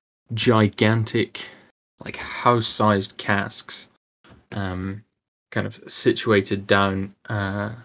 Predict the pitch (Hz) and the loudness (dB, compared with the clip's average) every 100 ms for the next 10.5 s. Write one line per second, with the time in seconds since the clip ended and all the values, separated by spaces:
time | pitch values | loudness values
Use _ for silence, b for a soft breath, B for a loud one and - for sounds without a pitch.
0 | _ - 110 104 101 110 98 92 95 95 | _ -4 2 2 2 2 4 2 0 0
1 | - 104 95 101 95 - 117 110 95 - | 2 2 2 -2 -4 -2 -2 0 -4 -4
2 | - 113 107 104 101 98 95 98 101 101 | -8 0 2 4 2 0 0 0 0 2
3 | 101 95 90 98 95 92 - - - - | 2 2 -2 -2 -2 -6 -10 -18 -14 0
4 | 107 107 104 98 98 92 90 104 98 95 | 0 2 0 0 0 -2 -4 2 4 4
5 | - - 104 87 - 95 92 104 - - | 2 -2 -2 -2 -2 -4 -4 -6 -6 -8
6 | 104 101 101 87 110 110 _ _ _ _ | -8 -8 -8 -8 -12 -12 _ _ _ _
7 | _ _ _ - 92 - 92 92 98 117 | _ _ _ 0 0 0 -2 -2 -4 -6
8 | 104 101 - 104 98 95 - 104 95 95 | -4 -2 2 2 4 0 2 0 0 -2
9 | - 98 92 90 95 92 98 85 - 95 | -2 -2 0 0 0 -2 -4 -4 -4 -4
10 | 98 123 107 101 104 | -4 -6 -6 -6 -6